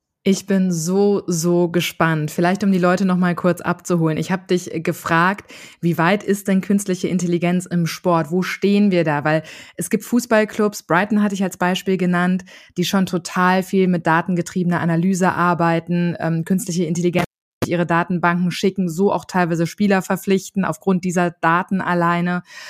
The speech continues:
Und, ähm, ich wollte eigentlich wissen, kann man so ein Spiel schon voraussehen mit K I und wie weit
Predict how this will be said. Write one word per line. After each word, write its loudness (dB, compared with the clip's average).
Und, 0
ähm, 0
ich -10
wollte 0
eigentlich -2
wissen, -2
kann 0
man 4
so 0
ein 2
Spiel 0
schon -2
voraussehen -2
mit -2
K -2
I 0
und -2
wie -2
weit 0